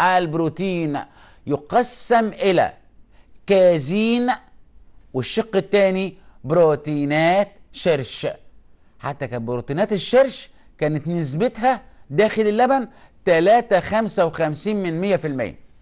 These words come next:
خلي بالك، بروتينات الشرش. طب تقسم بروتينات الشرش الى ايه؟ خلي بالك، البيومين وجلوبيولين.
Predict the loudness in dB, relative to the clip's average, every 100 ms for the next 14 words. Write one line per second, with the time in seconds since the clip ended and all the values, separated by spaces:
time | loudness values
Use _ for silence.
0 | -20 -20 -20 -20 -20 -20 -20 -20 -20 -20
1 | -8 -4 0 2 0 -6 -20 -20 -16 -6
2 | -4 -4 -4 -2 -2 -4 -18 -20 -20 -10
3 | -6 -6 -6 -2 0 0 -2 -4 -4 -2
4 | -4 -4 -2 -4 -4 -2 -2 0 0 2
5 | 2 2 -2 -10 -20 _ -8 -2 2 4
6 | 2 -2 -16 -20 -4 2 4 4 0 -4
7 | -2 0 0 0 0 -4 -10 -20 -10 0
8 | 4 4 2 -6 -16 -4 0 2 0 -2
9 | -4 -6 -2 -2 -2 -2 -4 -4 -4 -4
10 | -4 -6